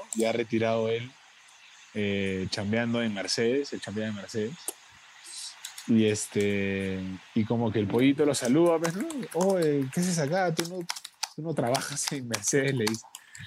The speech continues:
Él dice, "No, ya no, ya cambié, estoy buscando un auto". Este, y bla, bla, bla, y la puta madre. Cuando termina el, cuando, bueno, él se va, nos escribe Rodrigo y nos dice, "Oye, huevón,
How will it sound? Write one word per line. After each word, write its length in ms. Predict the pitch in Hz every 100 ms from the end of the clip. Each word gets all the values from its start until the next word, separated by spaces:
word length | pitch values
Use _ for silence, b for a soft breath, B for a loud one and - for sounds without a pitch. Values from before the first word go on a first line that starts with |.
| B B - -
Él 60 |
dice, 180 | 131 135
"No, 400 | 165 196 196 190
ya 120 | 165
no, 320 | 156 156 160 151
ya 160 | 139
cambié, 360 | 135 123 131 139
estoy 280 | 135 - 127
buscando 300 | 113 120 120
un 100 | 127
auto". 600 | 131 135 123 113 113 113 - - - - - 101
Este, 800 | - - 98 98 98 95 90 90 95 - _ _ _
y 100 | -
bla, 120 | 160 160
bla, 140 | 156
bla, 280 | 143 135 143
y 20 |
la 80 | 123
puta 160 | 117 120
madre. 220 | 107 92 - - B B B B B - - - - -
Cuando 240 | 120 120
termina 560 | 110 123 139 151 151 156
el, 460 | 135 120 113 107 101
cuando, 220 | 113 117
bueno, 200 | 127 117
él 100 | 120
se 160 | -
va, 240 | 131 143 175 -
nos 180 | 123
escribe 480 | 113 - 123 123 120
Rodrigo 420 | 113 110 110 120
y 40 | 120
nos 80 | 110
dice, 240 | 107 113
"Oye, 180 | 117 117
huevón, 460 | 104 110 127 123